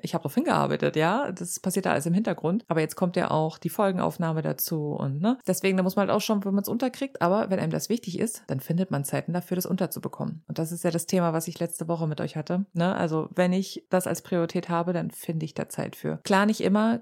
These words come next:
klar ist nicht jede Woche gleich, ist nicht jeder Tag gleich und es gibt herausforderndere Lebensphasen als andere Phasen, aber, ähm, wenn ich's möchte, dann schaffe ich's. Bleiben wir jetzt mal bei diesem Ziel mit dem Abnehmen, den dreimal Krafttrainings die Woche,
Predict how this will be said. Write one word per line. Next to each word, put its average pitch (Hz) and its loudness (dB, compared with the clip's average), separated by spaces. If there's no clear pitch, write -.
klar 202 2
ist 202 -4
nicht 208 0
jede 202 2
Woche 190 0
gleich, 190 0
ist 202 -4
nicht 196 -4
jeder 185 2
Tag 185 -2
gleich 180 2
und 208 -2
es 175 -8
gibt - -4
herausforderndere 185 0
Lebensphasen 185 0
als - -2
andere 185 0
Phasen, 190 -2
aber, 170 0
ähm, 165 -2
wenn 175 2
ich's 165 -4
möchte, 160 -2
dann 147 0
schaffe 170 -4
ich's. - -6
Bleiben 160 0
wir 156 4
jetzt 156 -4
mal 156 0
bei 151 -2
diesem 165 0
Ziel 170 0
mit 143 -4
dem - -10
Abnehmen, 208 0
den 147 0
dreimal 160 0
Krafttrainings 208 0
die 185 -4
Woche, 196 0